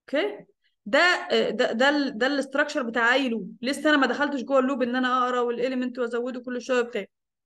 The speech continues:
خلاص؟ فبلود ال، ال، ال، ال، البيز ادرس، بنلود upper immediate اور اي، وبعرف كل الفاريبلز اللي عندي، وبعد كده بعمل لوب جي لوب، وبعدين ببدا اشوف الكونديشن اللي خرج من اللوب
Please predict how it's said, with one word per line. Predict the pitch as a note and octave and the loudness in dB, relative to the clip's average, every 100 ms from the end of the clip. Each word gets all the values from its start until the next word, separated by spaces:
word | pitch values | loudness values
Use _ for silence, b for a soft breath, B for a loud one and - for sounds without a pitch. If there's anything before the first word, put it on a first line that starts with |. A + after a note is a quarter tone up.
| - | -4
خلاص؟ | A3+ D#4 - B B B | 0 0 0 B B B
فبلود | - A3+ F#3 - G3+ A3+ D#4 C4+ | 2 4 4 0 0 4 4 2
ال، | C#4 A#3+ | -2 0
ال، | A3 A3 G#3+ | 0 0 -2
ال، | G#3+ G#3 G3+ | -2 -2 -2
ال، | G#3 G3+ G3 G3 - | -2 0 -2 -6 -8
البيز | G#3 G3 F#3+ B3+ B3+ | -8 -6 2 2 4
ادرس، | C4+ E4 G4+ - _ b b | 0 0 -2 -6 _ b b
بنلود | G#3 A3 C4 A3 | 0 4 4 2
upper | A#3 B3 | 0 2
immediate | A3 A#3 A#3+ - | 0 0 -2 0
اور | A3 - B3+ | -2 0 0
اي، | F4 F4+ _ _ - | 0 -4 _ _ -2
وبعرف | G#3+ A3+ C4+ E4 - | 2 4 6 4 0
كل | D4 C#4 | -4 -4
الفاريبلز | B3 C#4+ B3+ A3 | -2 -2 -2 -6
اللي | G#3 | -6
عندي، | A#3 C4+ F4 - _ _ - | -4 -4 -4 -8 _ _ -4
وبعد | A3 A3+ | -2 0
كده | C#4 | 2
بعمل | C#4+ D4+ C4 A3+ - | 2 2 2 -2 -4
لوب | A#3+ C#4+ G3+ - - _ - | -4 -4 -6 -10 -18 _ -10
جي | G#3 C#4 | -6 -4
لوب، | C4 F4 - _ _ _ _ _ _ - | -4 -6 -10 _ _ _ _ _ _ -2
وبعدين | A3+ A3+ D#4 D#4+ | 2 4 4 4
ببدا | D#4 D#4 C#4 | 4 4 0
اشوف | - D#4 | -2 -8
الكونديشن | D#4 C4 B3+ C#4+ | -6 -4 -4 -2
اللي | - | -4
خرج | B3 C4 | -2 0
من | C4+ B3+ | 2 0
اللوب | A3+ E4 F#4 | 2 0 -2